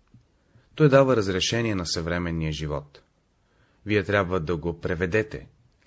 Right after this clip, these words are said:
да разберете символите, които се крият в него. Ние искаме нашия живот да бъде щастлив, но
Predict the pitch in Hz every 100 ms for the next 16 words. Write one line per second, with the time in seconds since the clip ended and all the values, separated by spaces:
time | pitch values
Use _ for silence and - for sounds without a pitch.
0 | _ _ - 92 95 82 95 123 117 -
1 | - 139 101 82 78 73 - 80 76 -
2 | 80 - 82 78 - 76 69 71 - _
3 | _ _ _ _ _ _ _ _ _ _
4 | 110 131 123 123 - 113 113 107 107 104
5 | 95 87 92 95 82 87 90 87 - 95
6 | - 117 - - _ - _ _ _ _
7 | _ 85 87